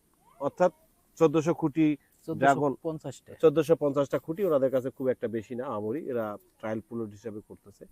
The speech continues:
Speaker 1: তো আমরা আমাদের পক্ষ থেকে সব ধরনের সাপোর্ট দিচ্ছি। আর এখন পর্যন্ত আপনারা দেখতে পাচ্ছেন যে প্রচুর পরিমাণে ফুল চলে আসছে, প্রচুর পরিমাণে গাছে ফুল চলে আসছে এবং গাছের সবুজ সতেজ অনেক সুন্দর আছে। তো আমরা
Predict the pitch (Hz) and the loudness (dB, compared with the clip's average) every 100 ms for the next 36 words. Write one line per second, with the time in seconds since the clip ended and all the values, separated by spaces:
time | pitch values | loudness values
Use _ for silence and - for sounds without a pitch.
0 | _ _ _ _ - _ _ _ 127 135 | _ _ _ _ -20 _ _ _ 6 6
1 | 135 139 139 123 _ _ _ _ _ 110 | 8 8 6 4 _ _ _ _ _ 0
2 | 127 135 139 120 135 143 135 131 113 123 | 2 2 -2 -6 -8 -8 -6 -8 -6 -6
3 | 123 - 113 123 113 120 - 170 - _ | -6 -8 -10 -8 -8 -10 -10 -12 -12 _
4 | _ _ - 113 110 117 117 131 127 135 | _ _ -4 -2 0 -2 -4 -8 -6 -6
5 | 127 123 120 110 104 110 104 - 160 - | -4 -6 -4 -6 -8 -8 -10 -10 -18 -18
6 | _ 113 110 123 - 127 120 113 113 104 | _ -10 -10 -12 -12 -10 -8 -6 -8 -10
7 | 117 107 107 98 95 - 107 - _ _ | -12 -12 -8 -8 -8 -10 -16 -16 _ _
8 | _ - 117 139 127 120 117 117 104 104 | _ -12 -8 -6 -4 -2 0 0 -2 -6
9 | - 107 113 98 107 98 95 - 135 104 | -8 -12 -14 -10 -6 -6 -8 -12 -12 -8
10 | 101 98 - 98 - 101 98 - 101 101 | -6 -6 -8 -14 -12 -14 -14 -18 -20 -18
11 | 101 95 - 104 98 92 87 123 - _ | -16 -16 -18 -16 -14 -14 -14 -18 -20 _
12 | _ _ _ _ _ 110 104 101 85 107 | _ _ _ _ _ -8 -4 -4 -4 -2
13 | 107 110 | 0 0